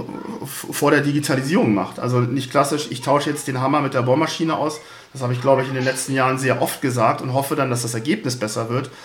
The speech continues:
Das, das funktioniert nicht, sondern, ähm, ich muss mir vorher überlegen, hey, was werde ich verändern? Wie, wie nehme ich die Leute mit? Äh, wie kommuniziere ich das? Und das muss der erste Schritt sein, bevor ich sage, ich führe eine Software ein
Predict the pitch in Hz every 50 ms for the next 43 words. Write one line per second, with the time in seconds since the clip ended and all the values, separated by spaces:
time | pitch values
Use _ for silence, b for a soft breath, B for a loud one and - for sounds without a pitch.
0 | B B B B - 123 123 123 127 123 - - - 127 123 123 123 - - 170
1 | 175 175 - 180 185 190 170 - - 101 92 185 - - - 127 127 135 127 127
2 | 127 127 123 B B B B B B - 139 131 131 123 117 139 139 147 160 160
3 | - - 160 147 147 - 147 143 143 143 139 143 143 139 147 143 135 135 135 B
4 | B B B _ - 139 123 - - - 127 127 127 - 143 143 143 131 - -
5 | 120 131 143 143 135 123 104 98 101 104 120 127 131 135 131 139 131 135 135 135
6 | - - 135 131 131 131 131 131 131 139 143 143 - - - 123 123 120 120 120
7 | 123 127 127 127 143 131 135 135 131 127 - 143 135 131 120 127 120 104 104 -
8 | - B B B B B B B B B B - - 135 139 131 127 127 - -
9 | 131 123 185 175 175 - 196 175 160 - - 156 135 143 151 151 - - - -
10 | 147 143 - 147 143 139 131 123 - 139 139 131 - 139 135 131 131 131 123 123
11 | 120 - - - 139 139 135 131 - 135 127 - - 131 - - - 95